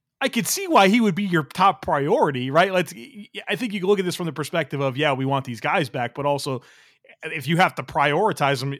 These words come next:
I, I can see why your star wide receiver that's twenty-four years old would be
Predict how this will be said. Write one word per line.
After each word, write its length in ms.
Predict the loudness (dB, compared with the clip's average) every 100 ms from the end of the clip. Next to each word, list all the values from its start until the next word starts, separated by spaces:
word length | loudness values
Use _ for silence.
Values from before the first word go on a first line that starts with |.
| -6
I, 140 | -6 -2
I 100 | -4
can 180 | -4 -6
see 240 | -6 -4
why 200 | 0 0
your 300 | 0 -2 -8 _
star 420 | -8 -4 -2 0
wide 240 | 0 -2 -2
receiver 460 | -4 -6 -6 -4
that's 180 | -6 -6
twenty-four 460 | -6 -4 -4 -4 -6
years 220 | -6 -2
old 220 | -2 0
would 140 | -4 -6
be 300 | -6 -8